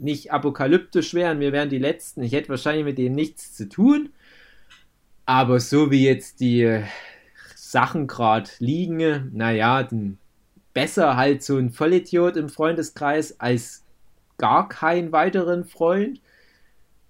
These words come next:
Das finde ich halt auch schon wieder interessant. Und vor allem ist es halt auch eine Figur, die in Kombination mit jeder anderen Figur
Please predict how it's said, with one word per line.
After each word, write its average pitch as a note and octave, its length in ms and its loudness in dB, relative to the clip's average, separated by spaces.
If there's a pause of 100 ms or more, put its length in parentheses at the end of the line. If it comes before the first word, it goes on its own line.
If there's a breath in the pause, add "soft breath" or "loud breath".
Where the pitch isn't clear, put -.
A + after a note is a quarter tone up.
(300)
Das D#3 240 -2
finde G3+ 240 6
ich G3 100 -2
halt E3 240 0
auch E3 240 4
schon C#3+ 240 0
wieder G#2 260 -2
interessant. D#2+ 840 -14 (340)
Und C3 380 -8
vor - 280 -6
allem E3 340 -2
ist F3 180 -8
es D#3+ 140 -10
halt E3 180 0
auch D#3+ 140 -4
eine D#3+ 80 -6
Figur, D#3+ 460 -2
die - 400 -10
in D3 200 -4
Kombination F3+ 840 -2
mit F3 240 -6
jeder A3+ 640 -2
anderen G#3+ 560 -2
Figur A3+ 720 0